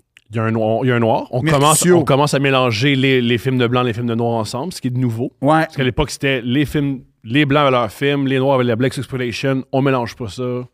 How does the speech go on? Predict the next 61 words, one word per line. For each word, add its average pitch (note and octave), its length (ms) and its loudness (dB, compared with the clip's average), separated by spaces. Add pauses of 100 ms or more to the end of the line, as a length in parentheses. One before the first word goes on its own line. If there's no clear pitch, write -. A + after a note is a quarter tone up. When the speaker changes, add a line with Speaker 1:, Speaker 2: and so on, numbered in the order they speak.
(420)
Speaker 2:
Puis - 140 -4
là, D#3+ 80 2
t'avais, C#3 360 0
euh, C3 140 2
comment C#3 160 -4
ça - 140 -6
s'appelle, D#3 240 -2
le B2 240 0
film, D3+ 300 -6
là, C#3 40 -4
justement, B2+ 380 -8
avec C#3+ 240 -4
Michelle C3 240 -8
Pfeiffer, B2 500 -4
là, C#3+ 140 -2
puis C3+ 160 -14
la A2+ 80 -4
toune B2+ 220 -8
de B2 80 -4
Coolio. A#2+ 560 -6 (560)
<clears throat> F#3 580 0 (100)
T'avais E3+ 140 2
tout - 100 2
le A3 60 -4
temps D4 160 2
le A#3 120 4
blanc F#3 300 2
Speaker 1:
Ah C3 60 2
Speaker 2:
qui C3 160 4
Speaker 1:
ouais. B2+ 80 0
Speaker 2:
si-, E3+ 60 -2 (280)
les F3 140 2
films C4+ 220 0
en D#3 260 0
blanc F3+ 240 2
Speaker 1:
Je - 20 0
sais G3+ 60 -2
de - 0 -
quoi C#3+ 80 0
tu D#3+ 80 2
Speaker 2:
avec F3 120 2
Speaker 1:
parles. B2+ 140 2
Speaker 2:
les, F3 500 -4
c'était, F3+ 240 -4 (140)
la F#3 140 0
dynamique, G#3 380 -2
c'était G3 140 -2
souvent F#3+ 440 -2 (520)
le E3 220 2
blanc F#3 400 2
qui - 140 -12
vient E3 160 0
régler D#3+ 260 0
le F3 80 0
problème E3+ 580 2
Speaker 1:
Ouais, F3 40 -2
Speaker 2:
dans D#3+ 100 0
Speaker 1:
les D3+ 80 0
Speaker 2:
le A#2+ 60 -4
Speaker 1:
noirs. C#3 100 0
Speaker 2:
quartier. B2 420 -4